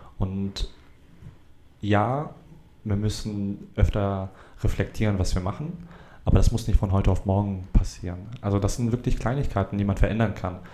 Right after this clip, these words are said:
wenn man sich denn, ähm, bewusst wird, dass wir durch die, durch, durch den Fleischkonsum unfassbar viel an C O zwei ausstoßen und sozusagen einen Sektor unterstützen,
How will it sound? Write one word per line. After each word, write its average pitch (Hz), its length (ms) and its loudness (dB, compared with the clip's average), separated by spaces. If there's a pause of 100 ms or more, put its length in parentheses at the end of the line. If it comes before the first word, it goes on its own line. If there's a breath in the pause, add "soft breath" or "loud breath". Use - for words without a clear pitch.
(300 soft breath)
wenn 101 140 2
man 98 140 0
sich 107 200 -2
denn, 98 400 -2 (460 soft breath)
ähm, 95 200 -2
bewusst 123 440 2
wird, 127 320 2
dass - 320 0
wir 92 560 0 (320 loud breath)
durch - 200 2
die, 92 460 -4
durch, 98 280 2
durch 104 160 -4
den 101 140 0
Fleischkonsum 131 840 -2 (280 loud breath)
unfassbar 117 800 2
viel 107 320 -8
an 92 140 -6
C - 140 2
O 95 100 0
zwei 117 500 0 (300 loud breath)
ausstoßen 98 580 0
und 110 60 -2 (120)
sozusagen 101 320 0
einen 98 200 -4
Sektor 110 360 4
unterstützen, 98 760 -6